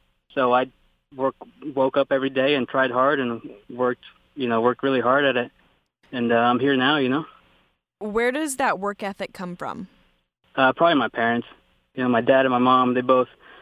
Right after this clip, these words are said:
Speaker 1: uh, instilled hard work in me. I see 'em every day, you know, still working hard. So, uh, just watching them get up every day and working, uh, you know, instilled a work ethic inside of me.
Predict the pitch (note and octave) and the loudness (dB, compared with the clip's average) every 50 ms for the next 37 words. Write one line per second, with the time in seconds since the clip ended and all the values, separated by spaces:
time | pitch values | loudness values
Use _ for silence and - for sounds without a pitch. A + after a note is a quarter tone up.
0 | - _ _ - C3 A#2+ A#2+ A#2+ A#2 - C#3 B2+ - - - C#3+ C3+ C3 B2 C3+ | -20 _ _ -2 0 2 2 2 0 -4 -8 -8 -8 -4 -2 0 0 2 2 2
1 | C3+ B2+ C3 C#3 C#3 C3+ - C#3 C#3 C#3 C#3 C#3 B2+ - - C3+ B2 B2+ B2+ - | 2 2 2 2 0 2 2 2 2 2 2 2 0 -2 -4 -2 0 0 0 0
2 | - D3 C#3+ C3+ C3+ C3+ C3 C3 B2+ C3 C3+ C3+ C3+ C3+ C3+ C3+ - B2 B2+ B2+ | 0 0 2 2 4 2 2 0 0 2 2 4 4 4 2 0 -2 -6 -12 -10
3 | C3+ B2+ A#2+ A#2+ - - - C#3+ C#3 C3 C#3 C#3 C3+ - C#3+ C3+ C3 C3+ C3+ C#3 | -6 -4 -4 -4 -6 -2 0 0 2 4 2 2 2 0 0 2 2 4 4 2
4 | D3 - - C#3 A2+ G#2 - - _ - - _ _ _ _ _ _ _ - B2+ | 0 -2 -2 -2 -2 -2 -2 -6 _ -20 -20 _ _ _ _ _ _ _ -4 -2
5 | A#2 B2 C3+ B2+ - C#3+ C#3 C3 - C#3+ C3 B2+ C3 C3 B2+ A2 - - - C3+ | 0 0 0 0 2 2 2 2 2 0 0 2 2 2 0 0 -4 -4 -2 0
6 | B2+ B2+ B2 - B2 A#2+ B2 B2 B2 B2 A#2+ A#2 A#2 A#2+ A#2+ A#2+ - - B2 A#2+ | 0 2 2 0 0 0 0 2 2 2 2 2 2 2 2 0 0 -2 -2 -2
7 | A2+ - - - C3 A#2 A2+ A2+ A2 G#2+ - _ _ _ _ C3+ A#2 G#2 G2+ A2 | -2 -4 -6 -2 0 2 2 2 2 0 -6 _ _ _ _ -2 0 2 2 0
8 | A2 - - C3 B2 A#2+ A#2 A2+ C3 - C3 B2 A#2+ B2 A#2+ A2+ - A#2+ A#2 - | 0 0 2 2 2 4 2 0 -2 -6 -10 -6 -2 0 0 0 0 -4 -4 -2
9 | A#2 G#2+ A#2+ A2+ G#2+ - B2+ A#2+ A#2+ A#2 A#2+ A#2+ A#2+ A#2 | -4 -4 -2 -4 -2 0 0 0 2 2 0 0 0 -2